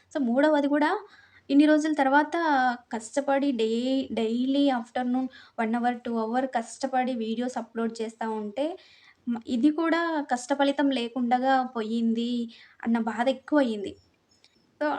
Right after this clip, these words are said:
అప్పుడు కూడా నా కాన్ఫిడెంట్ వదులుకోలేదు తెలుసా. మూడు ఛానల్స్ పోయినా కూడా అప్పటి వరకు కూడా నాకు ఇంకా కాన్ఫిడెంట్ అనేది పోలేదు. అరే ఇన్ని ఛానల్స్ డిలీట్ అవుతున్నాయి కదా, మళ్ళీ ఎందుకు నేను క్రియేట్ చేయాలి, మళ్ళీ ఎందుకు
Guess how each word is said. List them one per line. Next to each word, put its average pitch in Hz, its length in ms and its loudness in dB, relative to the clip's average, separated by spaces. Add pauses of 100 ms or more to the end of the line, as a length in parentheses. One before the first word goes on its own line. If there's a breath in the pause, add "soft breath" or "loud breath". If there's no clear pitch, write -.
(100)
అప్పుడు - 480 6
కూడా 349 240 8
నా 339 180 8
కాన్ఫిడెంట్ 262 520 4
వదులుకోలేదు 220 520 0
తెలుసా. 202 300 0 (380 loud breath)
మూడు 262 420 6
ఛానల్స్ 277 560 0
పోయినా 233 440 0
కూడా 247 260 -2 (100)
అప్పటి - 340 0
వరకు 269 260 4
కూడా 240 160 -2
నాకు 262 260 -2
ఇంకా 233 320 0 (600 loud breath)
కాన్ఫిడెంట్ 247 500 0
అనేది 233 300 -2
పోలేదు. 240 520 -2 (300 loud breath)
అరే 240 180 -4
ఇన్ని 247 280 4
ఛానల్స్ 277 420 -2
డిలీట్ 226 360 -4
అవుతున్నాయి 214 460 -6
కదా, 214 240 -4
మళ్ళీ 214 380 -4
ఎందుకు 226 320 -6
నేను 226 220 -2
క్రియేట్ 220 320 -8
చేయాలి, 214 380 -4
మళ్ళీ 208 240 -2
ఎందుకు 233 280 -4